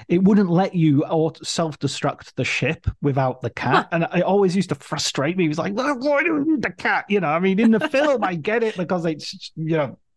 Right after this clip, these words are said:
Speaker 1: s-, Ripley, and she, uh, loves the cat, I guess, so okay. But, you know, that shouldn't stop me from,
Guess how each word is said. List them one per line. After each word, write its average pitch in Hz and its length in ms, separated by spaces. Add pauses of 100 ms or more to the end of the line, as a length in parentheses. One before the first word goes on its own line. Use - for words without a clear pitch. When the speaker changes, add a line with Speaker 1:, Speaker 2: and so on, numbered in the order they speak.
(180)
Speaker 1:
s-, - 220
Ripley, 180 800
and 139 180
she, 147 220 (440)
uh, 98 200
loves 151 440
the 151 80
cat, 170 280
I 139 100
guess, 156 360
so 139 280
okay. 151 460 (380)
But, 165 260
you 196 100
know, 147 180
that 196 200
shouldn't 262 460
stop - 380
me 208 180
from, 175 240